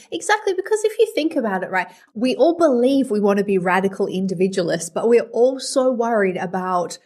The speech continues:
fitting in and being different. And so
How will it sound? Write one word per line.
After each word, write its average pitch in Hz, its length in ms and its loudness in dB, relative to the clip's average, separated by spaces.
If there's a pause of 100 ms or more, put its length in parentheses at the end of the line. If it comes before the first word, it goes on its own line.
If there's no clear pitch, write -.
(140)
fitting 214 460 0
in 180 400 0
and 170 300 -2 (240)
being 196 340 4
different. 196 580 0
And 185 240 -4
so 180 400 -2